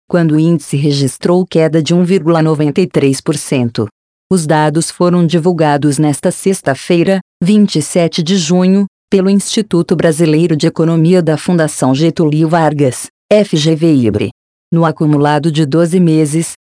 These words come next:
o I G P-M atingiu quatro vírgula trinta e nove por cento, o menor percentual desde agosto de dois mil e vinte e quatro, quando ficou em quatro vírgula vinte e seis por cento.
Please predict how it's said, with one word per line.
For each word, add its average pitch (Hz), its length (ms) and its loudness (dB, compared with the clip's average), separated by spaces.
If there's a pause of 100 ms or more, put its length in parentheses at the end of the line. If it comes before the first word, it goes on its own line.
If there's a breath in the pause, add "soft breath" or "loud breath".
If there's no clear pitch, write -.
(120)
o 165 60 4
I - 20 4
G 156 180 0
P-M 165 520 0
atingiu 151 520 0
quatro 170 400 -2
vírgula 165 440 0
trinta 151 320 -2
e 151 80 2
nove 151 340 0
por 147 180 -4
cento, 165 540 -2 (240)
o 190 80 2
menor 156 460 2
percentual 156 760 0
desde 156 320 0
agosto 147 560 0
de 165 140 0
dois 151 260 0
mil 180 180 2
e 180 40 0
vinte 190 320 0
e - 20 -4
quatro, 165 560 -2 (240)
quando 160 300 0
ficou 202 400 0
em 202 80 4
quatro 170 440 0
vírgula 165 440 0
vinte 151 260 0
e 151 60 0
seis 202 340 -2
por - 160 -6
cento. 120 540 -4